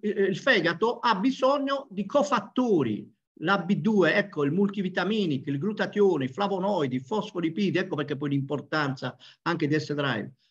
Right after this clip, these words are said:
con la formazione poi di ros, che sono metaboli-, sono,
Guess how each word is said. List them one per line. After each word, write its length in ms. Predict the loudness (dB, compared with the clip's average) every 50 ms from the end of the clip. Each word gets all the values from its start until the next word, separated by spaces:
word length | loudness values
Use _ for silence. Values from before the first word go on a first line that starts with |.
| _ _
con 160 | 2 4 6 6
la 140 | 6 4
formazione 840 | 4 4 2 4 4 4 2 0 0 2 4 6 6 6 4 2 2
poi 220 | 2 2 4 4
di 120 | 4 4 4
ros, 640 | 4 4 4 4 2 0 -2 -6 -14 -16 -14 -16 -16 -16 _ _ _ _ _ _ _ _ _
che 140 | -6 -4 -2
sono 260 | 0 0 0 2 2
metaboli-, 640 | 2 2 2 2 2 2 4 4 4 4 4 4 2
sono, 500 | 2 0 0 0 -2 -2 -4 -8 -12